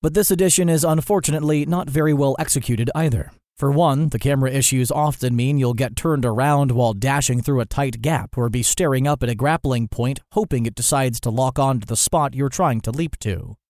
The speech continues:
An issue that's much more frustrating if you're being mobbed by nearby enemies. But Steel Rising seemingly doesn't actually want to trust you with these abilities either,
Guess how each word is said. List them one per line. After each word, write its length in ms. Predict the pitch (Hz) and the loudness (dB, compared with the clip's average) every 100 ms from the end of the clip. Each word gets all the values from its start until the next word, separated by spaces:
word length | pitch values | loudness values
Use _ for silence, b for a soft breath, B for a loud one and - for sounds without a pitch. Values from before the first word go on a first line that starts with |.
| - | -2
An 120 | 156 | 2
issue 300 | 185 151 170 | 2 4 2
that's 240 | 147 131 165 | 2 0 0
much 320 | 165 175 160 | 2 2 2
more 160 | 160 | 2
frustrating 640 | 165 185 170 - 135 139 135 | 2 2 2 2 0 0 0
if 140 | 123 | 0
you're 100 | 127 | 0
being 240 | 123 123 131 | 0 2 2
mobbed 400 | 139 127 123 120 | 2 2 0 0
by 160 | 123 | 0
nearby 380 | 123 131 110 104 | 2 2 0 -2
enemies. 760 | 117 151 104 73 - - - - _ - | 0 0 0 -4 -6 -6 -6 -8 _ -4
But 160 | 175 | -2
Steel 280 | - 240 226 | 2 4 4
Rising 400 | 208 190 156 165 | 4 4 2 2
seemingly 460 | - 196 170 156 135 | 2 2 2 2 2
doesn't 320 | 160 151 - | 2 2 -2
actually 440 | 160 165 - 143 135 | -4 -4 -2 0 2
want 380 | 131 147 160 - | 2 2 0 -4
to 100 | 127 | -4
trust 440 | - 180 156 - | 0 0 0 0
you 200 | 123 147 | 0 0
with 200 | 127 113 | 0 -2
these 220 | 123 120 | -2 0
abilities 460 | 131 165 135 120 127 | 0 0 0 0 2
either, 440 | 160 156 101 - | 2 2 -2 -4